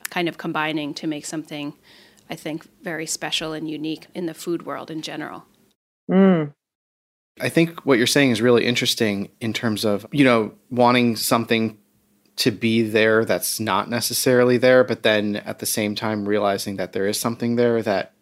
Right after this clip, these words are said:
Speaker 3: is really special. I, the way you put it, I think, is really interesting. And even in, in, in, um, a lot of the older, more traditional Irish cookbooks, there are so many things with dairy that are
Speaker 2: Yeah.
Speaker 3: like, there's, like,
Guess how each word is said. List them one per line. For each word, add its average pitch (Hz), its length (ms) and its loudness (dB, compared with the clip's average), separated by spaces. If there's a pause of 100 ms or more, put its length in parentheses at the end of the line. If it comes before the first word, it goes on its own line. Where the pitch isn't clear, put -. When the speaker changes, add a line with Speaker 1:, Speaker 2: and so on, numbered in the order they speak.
(120)
Speaker 3:
is 110 200 -4
really 104 200 0
special. 120 600 2
I, 113 160 0
the - 180 -2
way 127 120 8
you 120 240 4 (180)
put 120 200 2
it, 107 200 2
I 104 60 -2
think, 104 240 -4
is 95 140 -4
really 95 320 -2
interesting. 95 500 -8 (380)
And 123 240 0
even 143 260 6
in, 127 160 2 (100)
in, 117 200 -2
in, 110 280 -2
um, 98 440 -4
a 113 40 -4
lot 107 200 -2
of 98 60 -6
the 104 100 0
older, 101 380 -2 (720)
more 113 160 2
traditional 110 540 0
Irish 101 340 -4
cookbooks, 135 420 0
there 135 140 6
are 127 40 4
so - 320 0
many 117 240 2
things 120 640 -4
with 107 240 -12
dairy 117 480 0 (300)
that 107 360 0 (680)
are 110 280 4
Speaker 2:
Yeah. 135 180 -2 (240)
Speaker 3:
like, 120 180 0
there's, 139 240 4
like, 117 300 2